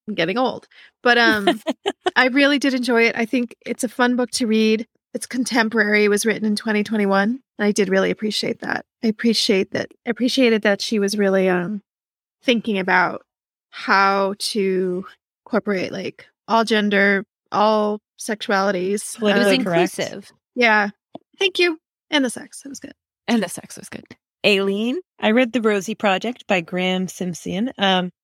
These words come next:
Speaker 3: it was very G-rated compared to all of your books.
Speaker 2: <laughs>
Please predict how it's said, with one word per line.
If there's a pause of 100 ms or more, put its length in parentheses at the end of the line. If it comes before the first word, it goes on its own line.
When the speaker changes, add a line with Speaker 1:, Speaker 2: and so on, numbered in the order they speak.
(280)
Speaker 3:
it
was
very
G-rated
compared
to
all
of
your
books.
Speaker 2:
<laughs>